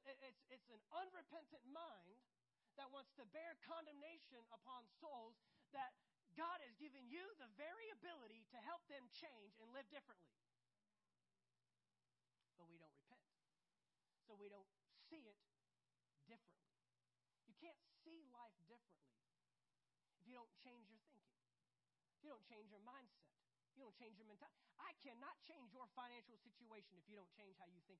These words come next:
about money, period. If you don't, if you don't change how you think according to God's word about finances and putting God first and making him the Lord over your finances and tithing and giving to the church and, and, and being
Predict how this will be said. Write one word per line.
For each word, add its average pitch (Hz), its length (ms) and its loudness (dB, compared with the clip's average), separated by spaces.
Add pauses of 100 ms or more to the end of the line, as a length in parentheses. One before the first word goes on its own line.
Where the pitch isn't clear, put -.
about 160 160 -6
money, 139 240 -14 (240)
period. 202 400 0 (640)
If 196 80 -2
you 269 80 4
don't, 285 120 4 (200)
if 240 160 -4
you 294 80 -2
don't 302 160 2 (160)
change 320 240 0
how 311 160 2
you 294 240 -2
think 226 240 0 (380)
according 285 480 0
to 285 60 -6 (100)
God's 294 320 4
word 233 220 -2 (320)
about 247 240 4 (100)
finances 214 600 0
and 202 160 -10
putting 311 240 2
God 302 240 4
first 240 260 -8
and 208 80 -6
making 214 300 -4
him 262 80 -4
the 208 240 -2
Lord 330 300 2
over 285 180 -6
your 277 240 -6
finances 220 480 -2 (260)
and 226 160 2
tithing 262 540 4
and 208 160 2
giving 302 340 2
to 269 60 -8
the 240 160 -6
church 262 180 0 (320)
and, 247 160 4
and, 233 160 -2
and 226 140 2
being 254 260 0